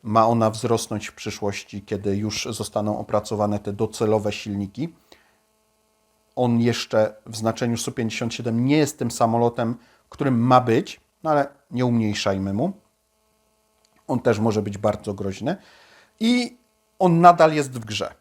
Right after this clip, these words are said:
I właśnie na Aero India dwa tysiące dwadzieścia pięć zostały te dwa samoloty zaprezentowane, czyli Su pięćdziesiąt siedem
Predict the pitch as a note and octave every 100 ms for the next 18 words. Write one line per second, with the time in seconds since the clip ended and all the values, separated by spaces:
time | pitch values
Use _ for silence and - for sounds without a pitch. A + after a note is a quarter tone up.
0 | - C3+ E3+ G3 - F3+ D#3+ C#3+ D3 D3
1 | D3+ D3+ D3 - D3+ C3 A2+ G2+ G2 -
2 | A2+ G#2+ A2 B2+ - D#3+ D3 C#3 B2+ A#2
3 | A2 - G#2 C3 D#3 - - C3 D#3+ -
4 | E3 D#3+ - A#2 A#2+ A#2 B2 A2 G#2+ G#2
5 | A2 G#2 G2 G2+ G2+ F2+ F2+ E2 - -
6 | F#2 F#2 - G3+ G#3 F#3 F3 F#3+ F#3 F#3
7 | F#3